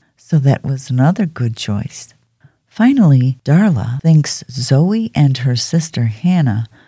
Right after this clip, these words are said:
might be laughing at her. Darla knew that it's not polite to laugh or make fun of people, so Darla chooses to ask them why they were laughing.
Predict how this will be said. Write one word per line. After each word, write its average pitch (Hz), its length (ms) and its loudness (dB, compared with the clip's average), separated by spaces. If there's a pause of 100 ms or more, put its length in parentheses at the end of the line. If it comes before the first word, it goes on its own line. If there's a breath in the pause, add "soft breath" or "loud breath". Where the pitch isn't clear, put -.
(240 soft breath)
might 247 300 0
be 285 120 -6
laughing 196 540 0
at 117 200 2
her. 104 280 -4 (500)
Darla 117 460 2
knew 135 480 0
that 117 220 -4
it's - 260 -8
not 123 260 -2
polite 165 460 -4
to - 180 -8
laugh 127 540 -2
or 117 100 -2
make 120 280 -2
fun 185 280 -2
of 127 200 -2
people, 123 500 -4 (260)
so 196 480 0 (320 soft breath)
Darla 233 480 0
chooses 220 520 -4
to - 260 -10
ask 247 240 -2
them 143 240 0
why 190 380 0
they 240 180 -2
were 240 140 0
laughing. 123 580 0